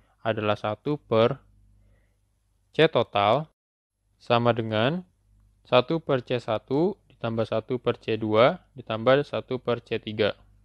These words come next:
Selanjutnya disubstitusi nilai-nilai yang diketahui.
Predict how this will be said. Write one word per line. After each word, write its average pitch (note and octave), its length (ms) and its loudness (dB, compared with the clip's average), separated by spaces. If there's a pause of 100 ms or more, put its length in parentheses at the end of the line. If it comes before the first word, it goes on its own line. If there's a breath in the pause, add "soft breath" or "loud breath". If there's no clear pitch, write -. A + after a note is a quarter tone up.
(600)
Selanjutnya C3+ 480 0
disubstitusi C#3 800 -2
nilai-nilai A#2 640 0
yang A2+ 80 -6
diketahui. A2+ 800 -4